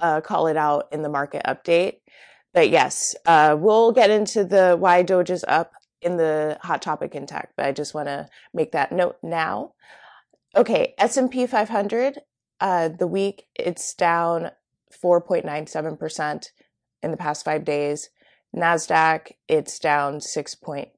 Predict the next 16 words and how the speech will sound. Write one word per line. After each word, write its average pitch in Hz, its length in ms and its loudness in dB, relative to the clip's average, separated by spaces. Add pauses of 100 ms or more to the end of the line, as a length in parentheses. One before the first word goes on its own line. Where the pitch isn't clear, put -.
(140)
nine 175 460 -4
percent 180 360 -4
in - 20 -6
the 175 80 -6
last 160 480 -8 (360)
five 160 300 -4
days. 156 480 -2 (580)
So 175 640 6 (320)
I 208 100 2
talked 269 300 0
about 202 240 2
this 180 220 -2
in 175 100 -2
yesterday's 156 580 -2
podcast 156 640 -6
about 147 400 -4